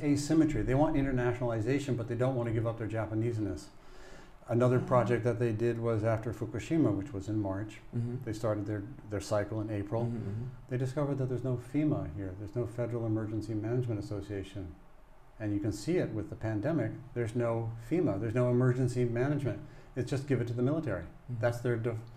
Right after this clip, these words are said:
Speaker 1: they
Speaker 2: That's the
Speaker 1: have, they have
Speaker 2: default. That's what it's
Speaker 1: floods.
Speaker 2: default,
Speaker 1: They
Speaker 2: right.
Speaker 1: have landslides.
Speaker 2: They have earthquakes.
Speaker 1: They, you might think that they would have an emergency.
Speaker 2: Mm-hmm.
Speaker 1: Some of her book, some of her, she produces a book in English and Japanese every m-,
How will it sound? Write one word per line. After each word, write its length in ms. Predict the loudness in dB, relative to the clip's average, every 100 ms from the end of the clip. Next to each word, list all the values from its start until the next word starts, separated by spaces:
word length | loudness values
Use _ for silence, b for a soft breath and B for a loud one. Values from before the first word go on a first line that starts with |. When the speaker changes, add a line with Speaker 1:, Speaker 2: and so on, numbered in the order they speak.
| B B B B -20 -20 -12 -2
Speaker 1:
they 60 |
Speaker 2:
That's 140 | 0 4
the 60 |
Speaker 1:
have, 100 | 4
they 80 | 6
have 160 | 6 4
Speaker 2:
default. 120 | 2
That's 20 |
what 260 | 4 6 6
it's 120 | 4
Speaker 1:
floods. 20 |
Speaker 2:
default, 380 | -2 -2 -4 0
Speaker 1:
They 60 | 0
Speaker 2:
right. 80 |
Speaker 1:
have 220 | 2 0 0
landslides. 760 | 0 2 0 0 0 2 0
Speaker 2:
They 60 | -2
have 80 | -2
earthquakes. 600 | -2 0 4 4 2 -8
Speaker 1:
They, 120 | -10 -14 -18 -20 -18 -18 -16 -20 -20 -20 -20 -20 -10 0
you 80 |
might 220 | 2 2 2
think 240 | 4 4
that 100 | 4
they 80 | 0
would 180 | 2 2
have 220 | 0 0
an 60 | 0
emergency. 640 | 2 2 2 0 0 -2
Speaker 2:
Mm-hmm. 400 | -2 -4 -4 -4
Speaker 1:
Some 180 | 0 0
of 100 | 0
her 120 | 0
book, 300 | 0 -2 -2 -8
some 200 | 0 2
of 120 | 2
her, 220 | 0 -4 -8
she 160 | -4 -2
produces 520 | 0 2 4 2 0
a 40 |
book 260 | 0 0 0
in 140 | 0
English 300 | 2 2 0 0
and 100 | 0
Japanese 600 | 0 0 2 2 2 -2
every 340 | -4 -2 -2 -2
m-, 440 | -4 -6 -6 -8